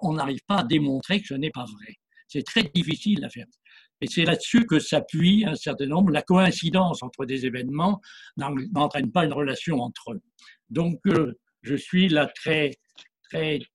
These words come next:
dubitatif sur les moyens qui sont utilisés, car on n'arrive pas, et justement je parlais de Gérald Bronner, qui a démonté ça dans un certain nombre de ses ouvrages, on n'arrive pas à démonter cette mécanique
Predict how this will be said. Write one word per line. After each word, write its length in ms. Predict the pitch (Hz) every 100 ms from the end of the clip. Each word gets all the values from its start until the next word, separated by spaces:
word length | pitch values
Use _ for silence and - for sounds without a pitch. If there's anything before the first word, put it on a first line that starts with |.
| -
dubitatif 960 | 117 151 196 185 180 170 - 208 226
sur 240 | - 160 156
les 160 | 156
moyens 540 | 151 160 190 185 208 214
qui 120 | -
sont 280 | 139 - 165 127
utilisés, 800 | 156 - 139 143 131 156 202 208 _ _ _ _ _ _ _
car 240 | 175 180
on 100 | 156
n'arrive 460 | 156 185 165 165 - -
pas, 300 | 170 175 202 240
et 440 | 147 143 151 254
justement 400 | 107 135 - 143
je 40 | 143
parlais 260 | 147 147
de 40 | 139
Gérald 260 | 127 135
Bronner, 420 | 123 135 139 170 196 -
qui 60 |
a 40 | 143
démonté 460 | 117 156 156 147
ça 260 | 135 - 139
dans 120 | 120
un 100 | 123
certain 300 | 120 131 117
nombre 180 | 139 131
de 80 | 110
ses 240 | 98 120
ouvrages, 480 | 113 110 147 170 190 - - - - _
on 120 | 139 139
n'arrive 380 | 156 139 - -
pas 220 | 190 -
à 140 | 143 135 101
démonter 580 | 202 175 156 151 - 170
cette 220 | - -
mécanique 500 | - 160 139 143 180